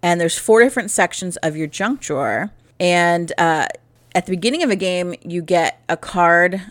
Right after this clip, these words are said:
like a, um, an organizing goal for each section.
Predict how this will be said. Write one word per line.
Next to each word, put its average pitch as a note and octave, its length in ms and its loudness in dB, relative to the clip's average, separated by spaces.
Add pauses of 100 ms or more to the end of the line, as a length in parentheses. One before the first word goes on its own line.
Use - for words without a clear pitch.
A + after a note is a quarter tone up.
like E3 140 -4
a, - 140 -4 (120)
um, D3+ 360 -2
an D#3+ 160 -8
organizing G3+ 640 2
goal B2+ 400 2 (560)
for - 420 0
each E3 240 -4
section. - 520 -6